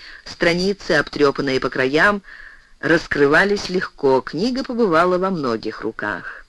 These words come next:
На титульном листе значилось: «Эммануэль Голдстейн. Теория и практика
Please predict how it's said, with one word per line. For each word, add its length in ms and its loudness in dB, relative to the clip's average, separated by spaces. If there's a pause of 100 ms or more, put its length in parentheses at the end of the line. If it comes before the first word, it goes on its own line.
(520)
На 200 2
титульном 480 4
листе 400 0
значилось: 800 0 (500)
«Эммануэль 880 4
Голдстейн. 1120 2 (760)
Теория 640 6
и 60 2
практика 800 0